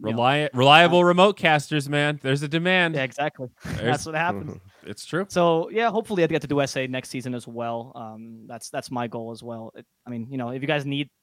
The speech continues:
Speaker 1: a Spanish English guy in your coverage, I, <laughs> I'd happily join you guys. Um,
Speaker 2: All right.
Speaker 1: but I think, I think for next season, I'm hoping for just more structure in general, right? I feel like this first season was a bit rushed. A lot of the players were complaining about this. I'm not the biggest fan of a lot of the kicks that we're seeing right now.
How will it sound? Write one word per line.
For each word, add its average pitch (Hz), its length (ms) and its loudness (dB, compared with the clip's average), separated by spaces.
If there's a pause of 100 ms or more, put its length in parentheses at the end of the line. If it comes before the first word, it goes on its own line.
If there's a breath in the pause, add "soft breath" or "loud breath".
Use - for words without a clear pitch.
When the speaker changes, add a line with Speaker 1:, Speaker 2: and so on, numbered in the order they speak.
(100)
Speaker 1:
a 127 60 -14
Spanish 135 420 -4
English 143 260 -6
guy 180 240 -2
in 190 80 -4
your 160 100 -4
coverage, 175 380 -2
I, 151 300 -4
<laughs> - 40 -14
I'd 175 160 0
happily 185 300 0
join 135 280 -4
you 135 100 -2
guys. 139 180 -4 (560 soft breath)
Um, 131 440 0 (200)
Speaker 2:
All 85 80 -16
right. 135 200 -12 (320)
Speaker 1:
but 147 120 0 (260)
I 165 80 0
think, 180 320 0
I 160 80 2
think 180 220 -2
for 147 80 -4
next 139 220 -4
season, 123 220 -8
I'm 120 60 -6
hoping 131 300 -2
for 113 280 -8 (480)
just - 140 0
more 214 160 4
structure 160 400 -2
in 127 80 -4
general, 120 400 -2
right? 131 200 -4
I 135 80 -2
feel 151 120 -4
like 135 120 -2
this 123 100 -8
first - 180 -6
season 123 180 -8
was 117 100 -6
a - 40 -10
bit 123 140 -10
rushed. 123 340 -6
A 123 40 -2
lot 123 120 0
of 117 60 -4
the 120 80 -8
players 120 260 -8
were 135 80 -12
complaining 117 420 -6
about 113 280 -8
this. 117 240 -10 (280 soft breath)
I'm 165 140 -2
not 185 180 4
the 170 80 2
biggest 160 340 2
fan 147 260 2
of 127 80 0
a 127 40 -8
lot 135 180 2
of 123 40 -4
the 127 80 -6
kicks - 220 -8
that 127 100 -4
we're 123 100 -4
seeing 123 340 -4
right 123 200 -2
now. 120 440 -6